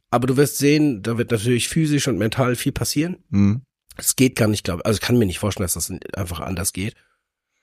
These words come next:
Speaker 1: Und dann geht er so in die Saison rein und dann hat er so sechs, sieben Niederlagen, also so sechs, sieben Spiele, wo du halt vielleicht einen Sieg, zwei Unentschieden und den Rest Niederlagen. <clears throat>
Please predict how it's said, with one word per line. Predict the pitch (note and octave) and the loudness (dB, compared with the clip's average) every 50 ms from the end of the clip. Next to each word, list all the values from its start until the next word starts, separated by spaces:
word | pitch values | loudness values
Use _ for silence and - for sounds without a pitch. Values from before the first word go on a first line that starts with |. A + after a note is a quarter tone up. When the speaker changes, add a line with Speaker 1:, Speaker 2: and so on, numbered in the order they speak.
| _ _ _ _ - | _ _ _ _ 0
Speaker 1:
Und | - C3 B2+ - | 0 0 4 4
dann | D#3+ D#3 F3+ F3+ | 4 4 4 4
geht | D#3+ F3+ E3 F3 | 4 4 4 4
er | E3 | 4
so | C3 D3 | 4 4
in | D3 C#3 | 4 4
die | C3 B2+ B2+ A#2+ | 4 4 2 2
Saison | - G#2 A2 A#2 A2 C3+ C#3+ D#3 C#3 | 0 -4 -4 0 2 4 4 4 4
rein | A#2+ C3+ C3 C3 | 4 4 2 4
und | A#2+ G#2+ A#2 | 2 2 2
dann | A#2 | 2
hat | A#2+ A#2 - B2+ | 0 0 0 -2
er | |
so | A2+ A2+ A#2 | -2 0 0
sechs, | G#2 G#2 C#3 C#3 - - | 0 0 0 0 0 -2
sieben | - B2 C3 B2 B2 A2+ | -2 0 2 2 4 4
Niederlagen, | A2 A2+ A2+ A#2 A2 G#2+ G2 F2+ G2 G2+ - | 4 2 2 2 2 2 2 0 -2 -2 -2
also | - G#2 A2+ G#2 | 0 0 0 0
so | F2+ F#2+ G#2 G2+ F2+ - _ _ | 0 0 -2 -2 -2 -4 _ _
sechs, | - - G#2 C3+ D3 - - | -8 -2 2 2 2 2 2
sieben | C#3+ C#3+ C3+ C3+ B2 | -2 0 0 0 2
Spiele, | - - - C3 C#3 C#3 C3+ G#2+ | 0 0 0 0 2 2 2 2
wo | A#2+ | 2
du | A#2 A#2 | 2 2
halt | A#2+ G#2+ | 2 0
vielleicht | - B2+ A2+ - - - | 0 -2 -2 -2 -2 -2
einen | - B2+ C3+ C#3 B2+ | 0 2 4 4 2
Sieg, | A2 G#2 A2 C3+ D3+ D#3+ - - - - | 0 0 -2 -4 -4 -6 -8 -14 -12 -6
zwei | - - - B2 B2 G2 | -4 0 0 2 2 2
Unentschieden | B2 C#3 C#3+ C#3 B2 - - C3+ C#3 C3+ C#3 C#3+ C#3+ C#3 C3+ | 2 2 2 2 0 0 -2 -2 -4 -2 -2 0 0 0 -2
und | - - A2+ G2+ | -4 -4 -4 -2
den | A2+ A2 G#2 | -2 -2 0
Rest | F#2 G#2+ A2+ A2 - - | 0 0 0 0 0 0
Niederlagen. | A#2 C3+ D3 C#3 B2 A2 G2+ F#2+ F#2 F#2+ G#2+ A#2+ - - | 2 2 2 4 2 2 2 0 -2 -2 -4 -4 0 2
<clears throat> | E3+ F3+ F3 D3 C3+ G#2+ F#2+ | 4 4 6 6 4 2 0